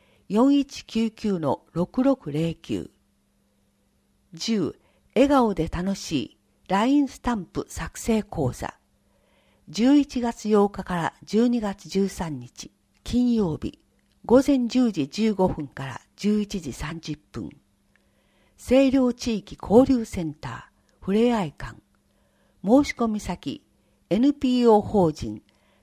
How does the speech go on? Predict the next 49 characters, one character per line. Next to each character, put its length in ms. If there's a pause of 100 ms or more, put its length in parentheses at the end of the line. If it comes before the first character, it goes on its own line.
デ 140
ジ 160
タ 120
ル 140
ラ 140
イ 80
フ 240
サ 200
ポ 200
ー 40
タ 140
ー 120
ズ 140
ネ 200
ッ 100
ト。 180 (800)
電 260
話、 220 (260)
零 280
五 280
零 300 (460)
五 280
二 260
七 280
三 340
の 180 (220)
九 280
一 340
七 280
六。 360 (1300)
十 360
一、 440 (360)
楽 240
し 140
く 200
学 260
ぶ 320
栄 280
養 200
教 300
室。 320 (600)
十 280
一 220
月 240
十 240
三 320
日 220
か 160
ら 180